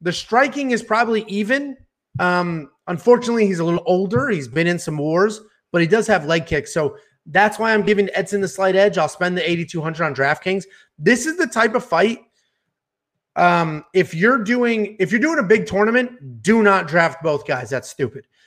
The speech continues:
If you're doing fifty fifties and double ups, I mean, there's, there's value in grabbing both guys. I mean, I think this is a war. I think they both put up solid numbers, honestly.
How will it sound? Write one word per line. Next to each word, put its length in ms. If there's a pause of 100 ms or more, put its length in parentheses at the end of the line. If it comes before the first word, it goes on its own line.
(160)
If 200
you're 160
doing 540
fifty 360
fifties 380
and 140
double 240
ups, 280 (640)
I 140
mean, 140
there's, 360
there's 280
value 420
in 100
grabbing 400
both 300
guys. 380
I 80
mean, 120
I 80
think 240
this 160
is 140
a 60
war. 520 (240)
I 80
think 200
they 80
both 320
put 120
up 240
solid 560
numbers, 380
honestly. 560